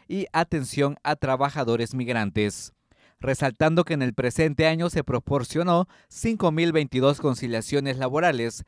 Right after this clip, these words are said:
recuperando ochenta y nueve millones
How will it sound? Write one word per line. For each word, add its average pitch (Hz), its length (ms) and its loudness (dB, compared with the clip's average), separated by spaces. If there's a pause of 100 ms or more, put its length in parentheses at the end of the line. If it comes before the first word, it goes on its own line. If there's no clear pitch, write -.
(220)
recuperando 135 680 -2
ochenta 135 420 0
y 123 60 -2
nueve 156 240 0
millones 131 640 -2